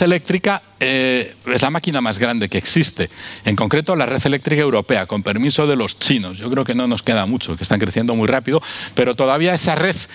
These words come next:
interconectada que tienen ahí, uy, es la máquina más grande del mundo. Esta es la española, y las redes de cuatrocientos. Nosotros tenemos cuarenta y cuatro mil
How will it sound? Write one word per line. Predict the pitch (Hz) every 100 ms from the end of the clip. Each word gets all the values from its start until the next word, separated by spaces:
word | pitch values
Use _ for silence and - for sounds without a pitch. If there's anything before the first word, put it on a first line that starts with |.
| - - -
interconectada | 135 127 127 139 131 - 180 170 135
que | 117
tienen | 135 147 160
ahí, | 175 185 233 - - - -
uy, | - - - - - - - - -
es | 156 170 - - - - - - - - - -
la | 120 120
máquina | 127 143 131 131 147 156 -
más | 123 123
grande | 127 135 127
del | 113
mundo. | 110 107 -
Esta | 147 - 170
es | 190
la | 156 160 190 - -
española, | 113 - 117 127 175 175 247 _ - - - -
y | 143 160 165
las | 117 113 110
redes | 131 143 156 127
de | 127
cuatrocientos. | 117 110 104 120 107
Nosotros | 107 107 151 151
tenemos | 156 165 160
cuarenta | - 123 120 120
y |
cuatro | 110 120 113 113
mil | 143